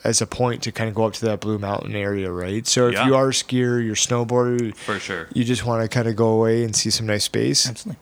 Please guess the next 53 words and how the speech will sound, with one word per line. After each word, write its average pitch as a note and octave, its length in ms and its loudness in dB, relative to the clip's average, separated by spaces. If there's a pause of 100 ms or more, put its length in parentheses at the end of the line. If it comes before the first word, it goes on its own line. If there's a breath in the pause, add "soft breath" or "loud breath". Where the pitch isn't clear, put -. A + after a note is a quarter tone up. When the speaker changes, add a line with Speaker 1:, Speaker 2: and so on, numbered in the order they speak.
Speaker 1:
Blue, B2 380 0
Blue A#2 240 0
Mountain, G#2 300 0
that's F#2+ 220 -4
where F#2+ 80 -4
to F#2 80 -4
go. F#2+ 100 0
Speaker 3:
And G3+ 120 4
they've G#3+ 160 2
definitely B3+ 340 2
won G3+ 200 2
some G3 160 0
awards C#3+ 400 -2
for E3 100 -4
some D#3 140 -4
of C3+ 40 -2
the B2+ 60 -2
beers A#2+ 220 0
that B2 80 -6
they've A2+ 160 -4
put G#2+ 180 -4
out. G#2 160 -2
Speaker 2:
Yeah. G2 240 -2 (100)
Speaker 1:
Right. A2+ 140 2
Speaker 3:
Uh, B2 220 2
some C#3 300 -2
Canadian D3 460 0
Brewing G#2+ 220 -2
Awards. G2+ 360 -4
I G2 200 -6
should - 200 -10
specifically A2 440 -4
mention G#2+ 260 -2
the G#2+ 60 -6
Canadian G#2 300 -6
Brewing G#2 180 -4
Awards. G#2+ 300 -2
Speaker 1:
Mm-hmm. - 280 -6
Right. A2+ 140 2
Speaker 3:
Uh, C#3+ 220 4
so F#3 160 -2
in D#3 100 0
twenty G3+ 220 2
nineteen, D#3+ 720 0
their C3+ 120 0
Black C#3 400 0
Mountain C3 280 0
Side, D#3+ 420 0
which C#3 140 -8
is A#2 60 -4
a A#2 40 2
Baltic - 540 -4
Porter, - 380 -2